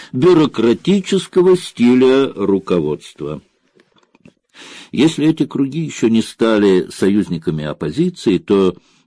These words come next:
Во всяком случае, они симпатизируют ей, хотя бы уж потому, что она выступает против тех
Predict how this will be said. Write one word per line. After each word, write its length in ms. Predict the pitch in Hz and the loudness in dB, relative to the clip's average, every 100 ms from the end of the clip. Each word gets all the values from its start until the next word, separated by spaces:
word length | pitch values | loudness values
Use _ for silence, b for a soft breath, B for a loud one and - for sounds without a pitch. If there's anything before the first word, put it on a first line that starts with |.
| _ | _
Во 160 | 69 82 | -6 -4
всяком 320 | 135 139 165 | -2 -2 -4
случае, 440 | 170 175 - 147 | -2 -4 0 2
они 460 | 113 113 120 143 - | 4 4 2 0 -8
симпатизируют 960 | - 156 135 - - - 151 120 131 - | -4 -4 -2 -4 -4 -6 -4 -2 -2 -2
ей, 200 | 170 180 _ B B | -4 -4 _ B B
хотя 480 | - - - 139 160 | -6 -4 0 0 2
бы 120 | 151 | 4
уж 180 | 151 - | 2 2
потому, 400 | 131 139 147 165 | -2 -2 -2 -4
что 280 | 160 - 113 | -4 0 2
она 480 | 110 151 156 156 143 | 2 2 2 0 -2
выступает 1000 | 87 98 135 - 139 - 143 143 135 - | -2 0 0 0 -2 0 2 2 0 -2
против 680 | 113 160 151 - 85 - - | 2 4 4 2 -4 -6 -4
тех 360 | 147 185 - | 0 0 0